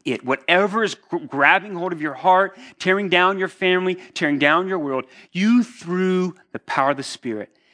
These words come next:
can be renewed. And that should be an encouragement. And I think there's a second group, especially those who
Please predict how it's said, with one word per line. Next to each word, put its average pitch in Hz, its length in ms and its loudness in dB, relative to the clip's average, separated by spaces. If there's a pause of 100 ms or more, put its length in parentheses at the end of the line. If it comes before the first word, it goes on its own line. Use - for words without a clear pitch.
(280)
can 117 120 -12
be 110 140 -6
renewed. 101 540 -10 (880)
And 101 120 -8
that 113 200 0
should 110 140 -14
be 107 100 -8
an 101 80 -10
encouragement. - 540 -20 (1400)
And 170 60 4
I - 20 0
think 208 120 -2
there's 180 120 0
a 180 40 -2
second 131 360 -2
group, 104 180 -10 (1700)
especially 196 360 -2
those 165 320 -2
who 143 280 -2